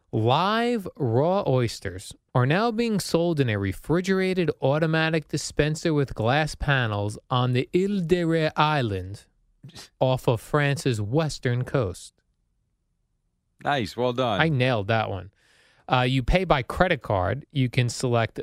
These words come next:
Speaker 1: the type of oyster you want, the size of oyster you want,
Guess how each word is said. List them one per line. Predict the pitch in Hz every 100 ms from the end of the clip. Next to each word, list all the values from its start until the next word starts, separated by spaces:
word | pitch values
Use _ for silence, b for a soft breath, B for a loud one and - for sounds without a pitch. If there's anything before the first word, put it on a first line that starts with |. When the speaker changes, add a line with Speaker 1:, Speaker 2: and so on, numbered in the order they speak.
| 120
Speaker 1:
the | 107 98
type | - - 160 175
of | 165 156
oyster | 160 151 -
you | 156 151
want, | 151 151 185
the | 139
size | - - 135 135 147 151 135
of | 110
oyster | 101 92 -
you | 104 95
want, | 92 95 117